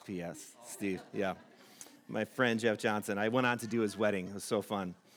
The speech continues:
I was proving to him that I really was important. <laughs> So you're not to be called rabbi, for you have one teacher and you're all students. Well, the word for students in the Greek is adelphos,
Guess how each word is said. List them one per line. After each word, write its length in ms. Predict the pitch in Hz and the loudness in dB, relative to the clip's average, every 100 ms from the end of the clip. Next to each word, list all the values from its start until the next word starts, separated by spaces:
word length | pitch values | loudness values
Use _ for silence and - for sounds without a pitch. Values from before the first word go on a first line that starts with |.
| - - - | -20 -12 2
I 100 | 123 | 4
was 100 | - | 4
proving 440 | - 175 160 143 | 6 8 10 8
to 80 | 117 | 6
him 240 | 113 110 | 6 4
that 180 | 107 104 - - - - - 110 | 6 4 2 -12 -20 -20 -8 4
I 100 | 117 | 6
really 260 | 127 120 | 8 8
was 200 | 113 110 | 8 6
important. 500 | 107 101 110 101 95 - - - - - - - - - - - - - - - - - - | 2 2 2 2 -2 -10 -16 -16 -12 -10 -10 -8 -8 -8 -8 -6 -6 -6 -6 -8 -8 -8 -6
<laughs> 60 | 95 - - - - - - - - - - - - - - - _ _ _ 381 - _ - _ - - - - - | -6 -6 -10 -14 -16 -16 -18 -18 -18 -18 -18 -20 -20 -20 -20 -20 _ _ _ -20 -20 _ -20 _ -20 -20 -20 -20 4
So 120 | 175 | 10
you're 60 | |
not 120 | 185 175 | 10 10
to 60 | |
be 80 | 196 | 10
called 240 | 196 180 | 12 12
rabbi, 500 | 165 165 175 156 139 | 12 12 12 12 10
for 140 | 135 156 | 8 6
you 80 | 147 | 6
have 100 | 143 | 8
one 240 | 170 175 | 6 6
teacher 420 | - 175 170 156 | 2 2 2 2
and 80 | 131 | 4
you're 140 | 147 | 8
all 160 | 156 147 | 10 8
students. 480 | - 165 160 120 - - - | 6 4 4 4 -2 -14 -2
Well, 100 | 160 | 6
the 80 | 175 | 12
word 180 | 202 214 | 12 12
for 120 | 190 | 8
students 560 | - 196 220 220 170 175 | 4 4 4 6 4 4
in 100 | 165 | 0
the 60 | |
Greek 400 | 143 160 185 - | 4 6 6 6
is 240 | 160 139 151 | 4 4 4
adelphos, 1080 | 139 143 151 190 - 123 107 135 - - | 2 8 10 10 8 6 6 4 0 -8